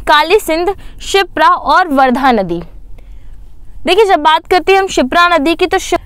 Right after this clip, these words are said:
शिप्रा नदी वह नदी है जिसका उद्गम इंदौर की काकरी बरडी की पहाड़ी से हुआ है और इसी नदी के किनारे महाकालेश्वर मंदिर और उज्जैन नगर पूरा का पूरा बसा हुआ है। चंबल नदी की सहायक नदियों की हम बात करते हैं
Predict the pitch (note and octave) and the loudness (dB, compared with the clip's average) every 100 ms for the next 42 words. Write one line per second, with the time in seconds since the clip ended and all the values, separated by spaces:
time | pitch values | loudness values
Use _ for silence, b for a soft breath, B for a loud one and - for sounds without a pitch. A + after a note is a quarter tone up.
0 | - F#4 D#4 F#4+ G#4 G4+ G#4 E4 E4+ G4 | -2 -2 2 2 2 2 2 4 2 4
1 | F4 C4+ C#4+ E4 C#4+ - E4+ C#4 C#4 B3+ | 2 2 4 2 2 -2 0 2 2 0
2 | A3+ C#4 F4 B C#4 D4+ D4+ C#4 D4+ F4+ | 0 0 0 B -4 0 2 4 4 2
3 | F#4 F#4 - C#4 C#4 F#4+ G4+ C4+ C4+ C#4+ | 2 2 2 0 2 4 4 6 4 4
4 | E4+ F4+ C#4+ B3+ B3 C4 C4 B3+ B3 B3 | 2 2 2 2 2 0 -2 0 2 2
5 | C#4 E4+ C#4 B3+ - F4+ E4+ B3 C#4+ C#4 | 4 4 4 0 -2 0 2 2 0 -4
6 | D4 B3 A#3 A#3 C#4 A#3+ A3+ G#3+ G#3 G#3 | -6 -4 -2 2 2 0 -2 -2 -2 -2
7 | - D4+ C#4 A3 A#3 D#4+ B B - F4+ | 0 0 2 0 0 -2 B B 0 2
8 | F#4 C#4 A#3 B3 B3+ B3 A3+ C4 D4 A#3 | 4 2 2 4 2 2 2 0 0 2
9 | A3 A#3 G#3 G#3 C4+ G#3+ G#3+ F#3 E3+ D#3 | 2 2 0 2 2 2 -2 -6 -4 -6
10 | E3+ B B - E4+ F4 G4 F#4 F#4+ G4+ | -6 B B 0 2 2 2 4 4 4
11 | F#4+ D4 D#4 F4 D4+ D#4+ E4 F4+ E4 B3+ | 2 2 2 2 2 2 2 2 2 4
12 | B3 D4 - C4 A#3 A3+ | 2 2 0 2 2 2